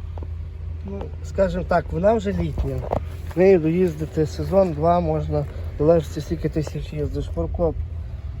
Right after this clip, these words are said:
є, все з розеткою. Так.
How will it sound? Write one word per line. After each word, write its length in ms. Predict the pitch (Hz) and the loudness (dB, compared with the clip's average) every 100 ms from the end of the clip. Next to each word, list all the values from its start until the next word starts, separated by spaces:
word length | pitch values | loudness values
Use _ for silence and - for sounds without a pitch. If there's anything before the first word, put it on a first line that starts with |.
| - - 269 | -8 -6 -4
є, 120 | 277 | -4
все 300 | - - 147 | -4 -6 -6
з 100 | - | -4
розеткою. 720 | 147 143 147 127 - 139 131 - - - - - - - - - - - | -4 -2 -4 -4 -8 -8 -6 -8 -8 -8 -6 0 0 0 -6 -10 -10 -4
Так. 220 | 143 127 | 0 0